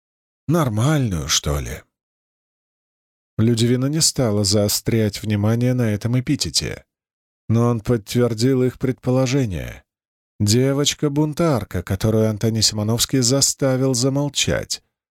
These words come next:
пока она не предала семью. Случайная гипотеза обретала вес.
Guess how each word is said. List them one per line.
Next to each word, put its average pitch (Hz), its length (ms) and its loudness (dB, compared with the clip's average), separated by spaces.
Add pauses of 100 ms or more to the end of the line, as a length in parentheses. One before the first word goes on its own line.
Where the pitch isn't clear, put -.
пока 101 400 0
она 120 380 0 (380)
не 139 240 2
предала 131 580 0
семью. 82 640 -4 (800)
Случайная 104 840 2
гипотеза 123 600 0
обретала 131 480 0
вес. 127 560 0